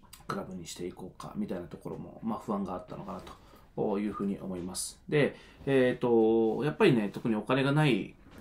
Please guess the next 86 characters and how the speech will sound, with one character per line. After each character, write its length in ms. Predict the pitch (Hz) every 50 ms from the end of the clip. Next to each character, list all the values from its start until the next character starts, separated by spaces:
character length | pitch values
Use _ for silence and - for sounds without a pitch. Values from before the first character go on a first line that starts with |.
| 113 117 117 110 107 107 104 98 98
と 60 | 110
か 80 | 98 107
ね、 80 | 113 113
ク 100 | - 120
ラ 80 | 117
ブ 60 | 104
を 20 | 101
最 140 | 98 101 95
初 100 | 98 95
そ 60 | 98
の 80 | 101 98
立 220 | 104 101 - - 104
ち 20 |
上 80 | 101 98
げ 80 | 98 98
た 100 | - 98
ば 80 | 98
っ 100 | 98 -
か 120 | - 104 98
り、 160 | - - - - - - - - - - - - - -
ね、 240 | 156 151 147 147 - -
え 200 | - 104 98 -
ー、 40 |
時 200 | - 110 - -
と 80 | - 98
か 180 | - - 87 87
も 100 | 98 95
そ 220 | - 107 98 90
う 20 |
で 80 | - -
す 60 | -
し、 280 | - - - - - - -
結 160 | - 381 -
構 80 | 160
そ 80 | 151 120
の 60 | 110
ク 140 | - - 240
ラ 120 | - 285
ブ 100 | 262 147
を 40 | 120
始 240 | 117 117 104 101 113
め 80 | 113 101
る 100 | 104 98
動 180 | 101 110 107 104
機 140 | - - 113
が、 300 | 110 127 127 120 110 - - - - - _
ま 80 | - 143
あ、 20 |
自 80 | 131 143
分 160 | 143 156 156
が 80 | 151 147
ス 80 | -
ポ 140 | - 170 165
ー 40 | 156
ツ 60 | - 107
指 180 | - 131 120
導 140 | 113 104 -
し 20 |
た 60 | - 98
い、 60 | 98
ま 80 | 107
あ、 20 | 117
特 100 | 123 113
に 60 | 98
サ 100 | - 110
ッ 60 | -
カ 100 | - 98
ー 40 | 98
好 40 | -
き 40 | -
だ 60 | 98
っ 20 |
た 60 | - 90
ら 20 |
サ 120 | - - 101
ッ 20 | - -
カ 100 | 104 95
ー 20 |
の 60 | 98 -
指 140 | - 95
導 100 | 92 87
が 60 | 87 82
し 80 | -
た 100 | - -
い 40 | 82
と、 60 | -